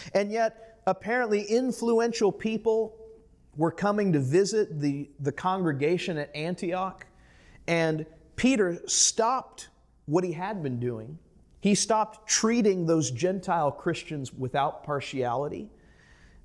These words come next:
and he sort of separated himself from them. He held them at arm's length. He didn't go eat with them anymore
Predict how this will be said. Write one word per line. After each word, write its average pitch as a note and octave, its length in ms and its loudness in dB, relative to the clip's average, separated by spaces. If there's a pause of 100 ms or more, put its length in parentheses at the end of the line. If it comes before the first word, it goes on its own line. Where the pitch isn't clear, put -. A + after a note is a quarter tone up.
(160)
and D#3 480 0 (800)
he D#3 420 2 (320)
sort F3 320 2
of D#3+ 180 -4 (380)
separated F3+ 560 0
himself A#2+ 440 -2
from A#2 160 -6
them. G2+ 240 -6
He C#3+ 140 4
held F#3 200 4
them E3+ 100 -4
at E3+ 60 0
arm's F3 320 -2
length. F3 420 -8 (420)
He F#3+ 120 6
didn't A3+ 180 4
go G#3 180 4
eat B3 160 -6
with E3+ 200 -2
them C3 160 -4
anymore A2+ 500 -6